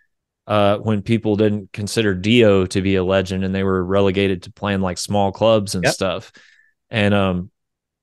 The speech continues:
Speaker 1: I consider those to be low points in human history. And I think we might be in one of those <laughs> right now too, but I'm not concerned, man. I, I like writing songs,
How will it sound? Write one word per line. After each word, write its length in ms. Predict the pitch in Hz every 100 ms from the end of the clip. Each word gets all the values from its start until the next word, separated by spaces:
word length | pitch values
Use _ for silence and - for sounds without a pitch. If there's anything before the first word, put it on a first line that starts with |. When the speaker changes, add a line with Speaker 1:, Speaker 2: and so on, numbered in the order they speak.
| _ _ _ -
Speaker 1:
I 220 | 117 135
consider 480 | 131 113 - 127 113
those 280 | 110 123 110
to 100 | 101
be 160 | 101 98
low 420 | 90 98 110 107
points 560 | - 110 107 104 -
in 180 | - 104
human 340 | 92 120 107 92
history. 680 | 113 110 - 87 82 120 _ _ -
And 140 | 101
I 80 | 95
think 240 | 110 117
we 120 | 110 101
might 320 | 104 110 110
be 120 | 104
in 160 | 101 101
one 140 | 107
of 40 |
those 260 | 127 123 123
<laughs> 0 |
right 200 | 123 120
now 360 | 123 151 143 -
too, 280 | - 156 147
but 340 | 113 120 - - - - _ _ -
I'm 160 | 147
not 180 | 165 151
concerned, 560 | 147 120 - 151 143 95
man. 260 | 101 110 101
I, 320 | 110 135 123
I 280 | - 135 139
like 340 | 135 123 131 107
writing 540 | 110 123 117 107 104 _
songs, 720 | - 117 117 143 147 - -